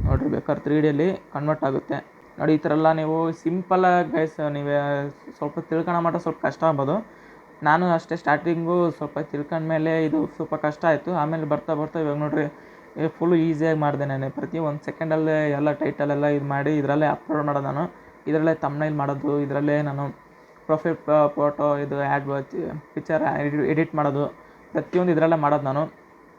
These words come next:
ಗೈಸ್ ನೋಡಿದ್ರಲ್ಲ, ಈ ಆ್ಯಪ್ ಬಗ್ಗೆ ಪೂರ್ಣ ಇದು ಬೇಕಂದ್ರೆ ನಿಮಗೇನಾದರೂ, ಆ,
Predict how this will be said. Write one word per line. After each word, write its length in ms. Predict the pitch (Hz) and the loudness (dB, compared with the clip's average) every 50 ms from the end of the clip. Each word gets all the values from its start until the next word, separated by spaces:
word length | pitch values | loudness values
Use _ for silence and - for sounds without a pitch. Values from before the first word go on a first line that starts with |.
| - - - - - - - - - - - - - - - - - - - - - - - - - - - - - - - - - - - - - - - - - - - - - - - - - - - - - - - - | -20 -20 -20 -20 -20 -20 -20 -20 -20 -20 -20 -20 -20 -20 -20 -20 -20 -20 -20 -20 -20 -20 -20 -20 -20 -20 -20 -20 -20 -20 -20 -20 -20 -20 -20 -20 -20 -20 -20 -20 -20 -20 -20 -20 -20 -20 -20 -20 -20 -20 -20 -20 -20 -20 -10 -4
ಗೈಸ್ 400 | 151 147 156 151 151 - - - | -4 -2 -2 -2 -4 -8 -6 0
ನೋಡಿದ್ರಲ್ಲ, 400 | 165 160 160 165 156 156 143 147 143 143 139 - - - - - - - - - - - - - - - - - - - - - - - - - - - - - - - - - - - - - - - - - - - - - - - - - - - - - - - - - - - - - - - - - - | 2 4 4 4 2 2 2 2 0 0 -2 -6 -14 -20 -20 -20 -20 -20 -20 -20 -20 -20 -20 -20 -20 -20 -20 -20 -20 -20 -20 -20 -20 -20 -20 -20 -20 -20 -20 -20 -20 -20 -20 -20 -20 -20 -20 -20 -20 -20 -20 -20 -20 -20 -20 -20 -20 -20 -20 -20 -20 -20 -20 -20 -20 -20 -20 -20 -20 -20 -20 -20 -20 -20 -18 -4 0
ಈ 100 | 180 165 | 4 6
ಆ್ಯಪ್ 280 | 160 160 175 175 - - | 6 6 4 2 0 -2
ಬಗ್ಗೆ 260 | 185 170 165 185 185 185 185 190 185 185 180 175 - | -2 0 2 2 2 2 2 2 0 0 -2 -4 -6
ಪೂರ್ಣ 240 | - 160 170 175 180 | -6 -4 -4 -2 -2
ಇದು 300 | 175 160 151 156 165 151 | -4 -2 -2 -2 -2 -2
ಬೇಕಂದ್ರೆ 360 | 123 156 156 - 170 165 156 | 0 0 -2 -2 -2 -6 -6
ನಿಮಗೇನಾದರೂ, 540 | 151 151 147 156 170 170 170 165 156 151 156 | -4 -4 -2 -2 -2 -2 -2 -2 0 0 0
ಆ, 920 | 165 - - - - - - - - - - - - - - 127 143 139 143 | 0 -2 -6 -16 -20 -20 -20 -20 -20 -20 -20 -20 -16 -10 -6 -4 -4 -4 -4